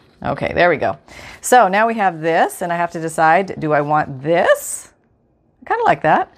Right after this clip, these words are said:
Or do I want this and have it come off? I think I'm gonna do this because I wanna show you that little technique. So basically, if you have a flapper that's not glued down,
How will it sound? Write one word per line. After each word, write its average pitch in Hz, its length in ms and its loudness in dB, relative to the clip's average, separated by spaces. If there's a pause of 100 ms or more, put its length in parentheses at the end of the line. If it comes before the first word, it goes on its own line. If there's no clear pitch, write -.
(260)
Or 185 60 -6
do 233 120 4
I 254 80 6
want 269 320 0
this 339 380 0
and 175 140 -6
have 196 200 -2
it 190 80 -8
come 226 140 -4
off? 180 280 -4 (840)
I 208 60 -4
think 254 120 -2
I'm 269 100 4
gonna 220 180 2
do 202 160 2
this 196 300 4
because 180 200 -4
I 190 60 2
wanna 196 160 -2
show 190 140 -6
you 180 100 -2
that 170 140 0
little 170 140 -2
technique. 180 420 -4
So 175 100 -2
basically, 180 600 0
if 170 160 -10
you 196 80 2
have 202 120 2
a 156 40 -10
flapper 180 460 2
that's 165 200 -6
not 185 180 -4
glued 175 240 -4
down, 175 380 -4